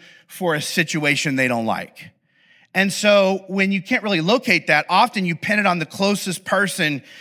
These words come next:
you know to that situation, even if that person is also a victim of the same situation.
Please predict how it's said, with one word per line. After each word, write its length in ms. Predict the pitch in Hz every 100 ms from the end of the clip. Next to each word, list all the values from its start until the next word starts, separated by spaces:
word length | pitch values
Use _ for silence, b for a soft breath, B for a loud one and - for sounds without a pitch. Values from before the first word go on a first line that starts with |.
| B
you 280 | - 156 208
know 260 | 185 185 170
to 220 | - 214
that 180 | 185 147
situation, 640 | 151 135 143 131 143 123 B B
even 240 | 196 247 220
if 140 | 170
that 280 | 170 190 -
person 460 | - 170 165 170 151
is 160 | 139
also 560 | 131 147 147 - 143 135
a 140 | 135
victim 520 | 127 147 143 139 123 117
of 320 | 131 165 131
the 100 | 127
same 260 | - 123 113
situation. 800 | - 110 110 101 92 - 80